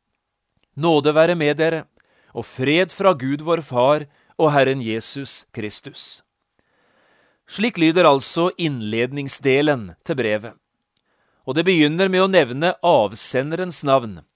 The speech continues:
Paulus, Kristi Jesu fange, og vår bror Timotius. Du er sikkert klar over det fra før,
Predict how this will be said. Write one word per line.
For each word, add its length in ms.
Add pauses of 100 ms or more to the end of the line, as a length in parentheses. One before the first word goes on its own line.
(120)
Paulus, 920 (200)
Kristi 560 (140)
Jesu 260
fange, 540 (580)
og 240
vår 240
bror 400 (240)
Timotius. 880 (1300)
Du 80
er 140
sikkert 420
klar 320
over 160
det 80
fra 160
før, 380